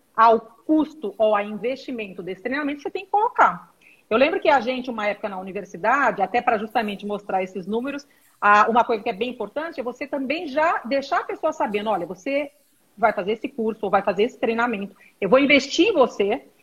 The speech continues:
só que a expectativa é que você melhore isso. Ter muito claro com a pessoa o que que você quer que ela melhore. Então, a gente tinha um curso lá, que era de uma semana, que eu acho que você participou, e esse curso ele tinha pilares. Ele tinha pilares pra aumentar a venda, seja através de transações ou através do ticket médio.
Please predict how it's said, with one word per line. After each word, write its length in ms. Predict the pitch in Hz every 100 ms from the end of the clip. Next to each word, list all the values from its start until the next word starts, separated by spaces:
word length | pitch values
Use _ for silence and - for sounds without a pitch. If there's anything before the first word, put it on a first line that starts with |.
| _
só 280 | _ - 285
que 100 | 277
a 40 | 285
expectativa 640 | 269 285 277 254 233 262
é 20 |
que 100 | 269
você 220 | 254 254 247
melhore 420 | 226 240 262 262
isso. 340 | 240 220 - -
Ter 220 | 269 269
muito 440 | 247 277 349 466 -
claro 300 | 247 208 202
com 80 | 196
a 40 |
pessoa 320 | 190 175 247
o 40 | 254
que 100 | 220
que 60 |
você 200 | 208 202
quer 120 | 190
que 60 | 170
ela 120 | 170
melhore. 300 | 170 160 151
Então, 160 | 190 240
a 60 | 254
gente 200 | 302 277
tinha 180 | -
um 100 | 220
curso 400 | 240 254 285 311
lá, 120 | 226 202
que 100 | 202
era 80 | 180
de 60 |
uma 140 | 190 190
semana, 400 | 226 202 240 262 _ _
que 80 | 190
eu 60 |
acho 120 | 175
que 60 | 175
você 180 | 180 202
participou, 520 | 226 220 - - 269 - - -
e 80 | 262
esse 180 | 277
curso 240 | - 330 359
ele 120 | 330
tinha 140 | 370
pilares. 500 | 349 427 381 247 196
Ele 120 | 214 214
tinha 160 | 269
pilares 380 | 269 233 196 190
pra 140 | -
aumentar 300 | 202 208 262
a 20 | 311
venda, 400 | 262 254 240 226
seja 260 | - 196
através 300 | 190 196 190
de 60 | 190
transações 600 | 196 185 185 - 180 180
ou 60 |
através 360 | 180 190 180 175
do 120 | 165
ticket 340 | 202 - - 320
médio. 440 | 277 226 220 233